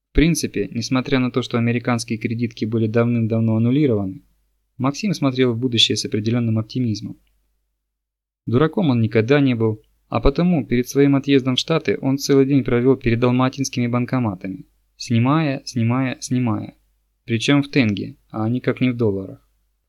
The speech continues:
Так что сейчас в заветном месте его ждал здоровенный спортивный баул, битком набитый пяти и десятитысячными купюрами.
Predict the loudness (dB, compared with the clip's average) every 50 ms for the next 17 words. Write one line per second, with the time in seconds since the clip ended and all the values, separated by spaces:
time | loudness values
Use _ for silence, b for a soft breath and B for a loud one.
0 | _ _ _ _ _ _ _ _ _ _ _ _ _ _ _ _ _ _ _ _
1 | _ _ -2 -2 -2 0 -2 -2 -2 -2 -2 -2 0 0 0 0 0 -2 -4 -6
2 | -2 0 2 2 2 2 2 2 0 2 2 2 0 -2 -2 -4 -2 -2 0 0
3 | 0 2 0 0 2 2 0 0 0 0 0 2 4 4 4 2 0 0 -2 -2
4 | -2 -4 -4 -2 0 0 0 0 0 2 4 4 4 4 2 0 -2 -4 -8 -10
5 | -10 -10 -10 -4 -2 0 2 2 2 0 -2 -4 -4 -4 -4 -2 -4 -4 -4 -6
6 | -8 -8 -4 -4 -2 -2 -2 -4 -4 -6 -6 -4 -4 -2 0 0 0 2 0 0
7 | 0 -2 -4 -6 -2 -2 -2 -2 -2 -4 -10 -14 -18